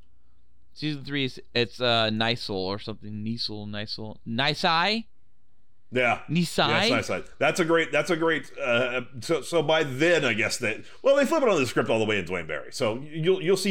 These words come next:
Speaker 2: you'll see them, you'll see them
Speaker 1: Awesome.
Speaker 2: starting to subvert that, uh, your expectations of what they do with with Mulder a-, a-,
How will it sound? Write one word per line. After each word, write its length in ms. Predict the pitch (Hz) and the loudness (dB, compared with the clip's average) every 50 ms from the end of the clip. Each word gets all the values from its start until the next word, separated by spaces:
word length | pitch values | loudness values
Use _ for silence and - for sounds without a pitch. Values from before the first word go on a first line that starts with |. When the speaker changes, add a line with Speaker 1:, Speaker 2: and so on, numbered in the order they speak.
| - - - | 0 0 0
Speaker 2:
you'll 160 | 190 196 208 | 2 2 2
see 160 | 208 - 214 185 | 2 0 -2 -2
them, 300 | 165 143 135 123 117 - - - - - - - - - | -2 -4 -6 -8 -8 -10 -10 -10 -10 -12 -14 -14 -2 2
you'll 140 | 165 196 190 | 4 4 4
see 160 | 185 240 240 | 4 4 4
them 100 | 220 202 | 6 4
Speaker 1:
Awesome. 140 | - - - | 4 4 4
Speaker 2:
starting 240 | 180 170 160 143 135 | 4 4 4 4 4
to 120 | 147 127 | 2 2
subvert 500 | 113 - 160 123 101 120 120 120 98 101 | 4 4 2 2 4 4 4 4 4 2
that, 280 | 107 98 92 - - 104 | 2 2 2 0 -2 -2
uh, 60 | 104 | -2
your 180 | 107 107 107 | 0 0 0
expectations 640 | 107 98 - - 98 85 107 98 92 90 98 90 78 | 0 0 0 -2 0 2 2 2 2 0 -2 -6 -6
of 80 | 85 87 | -2 -2
what 120 | 92 87 | -2 -2
they 80 | 95 82 | -2 -2
do 120 | 85 90 | -2 -2
with 220 | 85 85 - - - - - - - - - - - - - | -2 -2 -4 -8 -12 -14 -14 -14 -14 -14 -14 -16 -14 -4 -2
with 220 | 104 90 - - 107 - - - | -2 -2 -2 -4 -10 -12 -6 -2
Mulder 520 | 110 104 107 101 98 85 92 95 87 85 | 2 4 4 4 4 4 4 2 2 2
a-, 260 | 85 87 87 95 98 - | 0 0 0 -2 -2 -2
a-, 300 | 113 101 82 87 95 | -2 -2 0 -2 -2